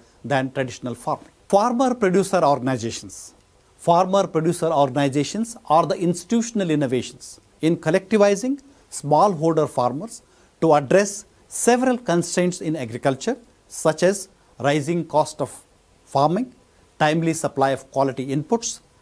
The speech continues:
access to institutional credit, access to technologies,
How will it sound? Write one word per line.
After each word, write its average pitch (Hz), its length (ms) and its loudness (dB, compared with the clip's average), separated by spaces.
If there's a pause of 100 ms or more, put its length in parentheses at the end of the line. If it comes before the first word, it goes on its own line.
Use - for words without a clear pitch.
(140)
access 220 480 -2
to 165 140 -4
institutional 151 720 -6
credit, 131 420 -4 (320)
access 180 420 0
to 131 120 -8
technologies, 175 760 -2